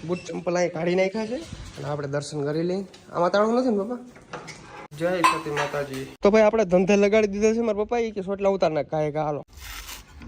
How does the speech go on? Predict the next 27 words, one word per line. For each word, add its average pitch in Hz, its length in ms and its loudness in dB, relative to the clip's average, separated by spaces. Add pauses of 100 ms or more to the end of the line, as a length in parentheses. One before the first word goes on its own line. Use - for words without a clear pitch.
(3000)
માણસની 180 520 0
એક 185 160 -4
વિશેષતા 190 400 -4
તો 180 100 -8
છે 190 160 -6
ભાઈ, 147 160 -8
મંદિર 165 340 -4
આવે 190 160 -2
ને 170 80 -6
એટલે 151 180 -8
એમ 151 120 -6
કે 139 120 -14
સંસારમાં 165 680 -10
કંઈ 139 240 -4
નથી. 127 380 -10 (260)
મંદિર 160 320 -6
બહાર 170 220 -2
નીકળે 175 300 -4
એટલે 180 200 -6 (1000)
ઓલો 147 180 -4
આમ 160 200 -2
કરી 165 180 -4
ગયો, 160 200 -6
આપણે 139 260 -6
કરવું 147 280 -8
જો 170 100 -4
હવે. 156 300 -12